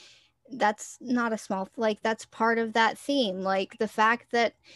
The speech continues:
you know, he's facing this prejudice and, you know, they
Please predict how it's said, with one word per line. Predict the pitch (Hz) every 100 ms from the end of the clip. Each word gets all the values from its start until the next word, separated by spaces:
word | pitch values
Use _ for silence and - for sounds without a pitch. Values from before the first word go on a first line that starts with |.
| - - _ _ _
you | 247
know, | 220 214
he's | 220 220
facing | - 226 233 247 233
this | 220 220 - - - - - - - _ _
prejudice | 262 294 262 220 196 196 -
and, | - 208 202 208 220 - - - _
you | 220
know, | 214 220
they | 208 226 220 226